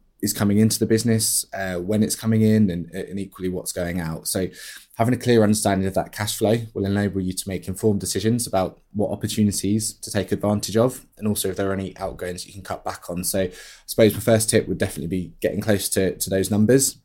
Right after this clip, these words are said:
Um, and then, you know, look, d-, depending on the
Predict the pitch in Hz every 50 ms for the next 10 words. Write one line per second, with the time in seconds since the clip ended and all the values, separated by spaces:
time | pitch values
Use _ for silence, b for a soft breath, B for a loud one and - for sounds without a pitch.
0 | - - 107 101 98 95 95 95 95 95 95 95 92 - B B B B B B
1 | - 107 110 110 110 107 104 - 107 107 92 90 104 87 - - - 107 90 -
2 | - - - 113 110 110 104 104 104 101 101 101 95 73 80 80 82